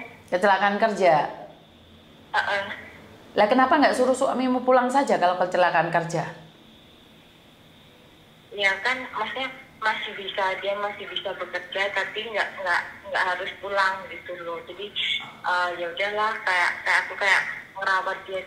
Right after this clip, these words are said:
Speaker 2: dulu, mungkin seminggu gitu.
Speaker 1: Loh, lah dia sudah bisa bekerja kok dirawat piye toh? Berarti kan nggak urgent toh, sayang?
Speaker 2: Maksudnya, maksudnya itu ada kecelakaan tapi nggak, nggak parah gitu loh, Mbak Jun.
Speaker 1: Oh, berarti kan nggak urgent,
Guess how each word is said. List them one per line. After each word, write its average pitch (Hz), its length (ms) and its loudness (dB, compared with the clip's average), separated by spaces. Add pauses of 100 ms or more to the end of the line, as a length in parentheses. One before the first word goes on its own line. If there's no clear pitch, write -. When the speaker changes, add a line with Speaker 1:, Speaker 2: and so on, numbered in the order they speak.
Speaker 2:
dulu, 202 360 -8 (120)
mungkin 214 240 -10
seminggu 208 580 -10 (180)
gitu. - 320 -14 (1000)
Speaker 1:
Loh, 175 320 4
lah 220 240 6
dia 269 160 6
sudah 233 240 4
bisa 233 320 2
bekerja 220 400 4
kok 220 160 0
dirawat 196 400 4
piye 240 240 2
toh? 139 80 0
Berarti 165 320 2
kan 285 160 4
nggak 165 140 4 (100)
urgent 220 320 4
toh, 165 80 4
sayang? - 400 -2 (640)
Speaker 2:
Maksudnya, 254 320 -6 (340)
maksudnya 277 260 -2 (140)
itu 254 160 -6
ada 226 380 -2 (100)
kecelakaan 196 560 -4
tapi 247 320 -6
nggak, 240 200 -2 (120)
nggak - 160 2 (240)
parah 214 400 0 (160)
gitu 196 240 -12
loh, 202 160 -4
Mbak 185 180 -2 (120)
Jun. 165 280 -14 (200)
Speaker 1:
Oh, 165 1040 6
berarti 180 240 4
kan 302 160 6
nggak 208 180 6 (140)
urgent, 269 240 4